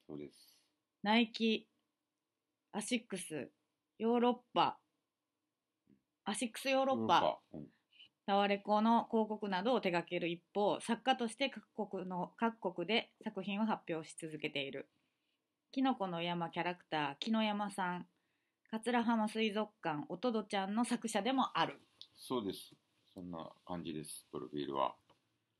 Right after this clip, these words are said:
Speaker 1: はい。
Speaker 2: ここに、
Speaker 1: うん。
Speaker 2: 今までは粘土、粘土フィギュア、
Speaker 1: ね、そうですね。
Speaker 2: イラストレーターだっ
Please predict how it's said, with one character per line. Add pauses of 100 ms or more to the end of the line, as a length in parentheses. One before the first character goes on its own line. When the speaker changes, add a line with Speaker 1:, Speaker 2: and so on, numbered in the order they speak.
(880)
Speaker 1:
は
い。
Speaker 2:
こ
こ
に、 (100)
Speaker 1:
う
ん。
Speaker 2:
今
ま
で
は
粘
土、 (100)
粘
土 (400)
フ
ィ
ギ
ュ
ア、
Speaker 1:
ね、
そ
う
で
す
ね。
Speaker 2:
イ
ラ
ス
ト
レ
ー
タ
ー
だ
っ